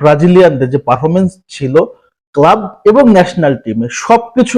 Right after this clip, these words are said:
মিলাই আসলে দুই হাজার চব্বিশ সালে ব্রাজিলের সেরা একাদশটা আসলে কেমন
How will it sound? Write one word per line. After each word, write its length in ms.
মিলাই 300
আসলে 260
দুই 100
হাজার 180
চব্বিশ 260
সালে 160
ব্রাজিলের 440
সেরা 240
একাদশটা 500
আসলে 220
কেমন 280